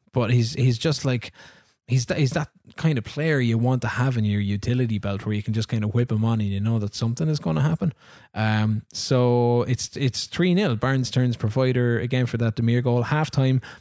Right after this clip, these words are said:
keep the team talk handy. He's just like, "Keep it up," but I take off Curtis Jones and I bring on, uh, Diogo Jota, um, as a, an inverted winger on the left-hand side, and it makes all the difference. Three minutes later, he has a goal again,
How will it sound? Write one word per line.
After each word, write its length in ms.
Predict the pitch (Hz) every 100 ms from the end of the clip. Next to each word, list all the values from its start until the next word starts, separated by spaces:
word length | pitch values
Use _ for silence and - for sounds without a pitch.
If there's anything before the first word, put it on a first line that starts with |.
| _ _
keep 260 | - 151 -
the 100 | 127
team 200 | 139 139
talk 200 | 127 120
handy. 220 | 127 131
He's 100 | 123
just 120 | 120
like, 200 | 131 117 -
"Keep 240 | - 170 143
it 60 |
up," 200 | 131 131 - - - -
but 100 | 117
I 60 | 113
take 320 | - 135 123
off 200 | 131 -
Curtis 380 | - 123 110 -
Jones 420 | 127 127 110 107
and 160 | 107
I 40 | 107
bring 240 | 117 117
on, 240 | 113 110 104 - - -
uh, 140 | 110
Diogo 420 | 101 113 117 110
Jota, 480 | 101 123 127 123 120 - - _ _
um, 640 | 113 107 104 104 107 107 131 -
as 260 | 110 110 113
a, 180 | 110
an 160 | - 113
inverted 400 | 110 110 110 110
winger 340 | 110 113 110 - _ - -
on 160 | 117 107
the 60 |
left-hand 400 | 110 107 110 107
side, 340 | 117 107 107 - - - _
and 360 | - 113 107 104 117
it 120 | 107
makes 220 | 113 -
all 140 | 110
the 60 | 104
difference. 320 | 110 110 107
Three 200 | - 127
minutes 260 | 120 110 107
later, 220 | 113 110
he 320 | 101 123 156 156
has 240 | 120 104
a 20 |
goal 380 | 101 101 101 101 -
again, 500 | 117 131 120 104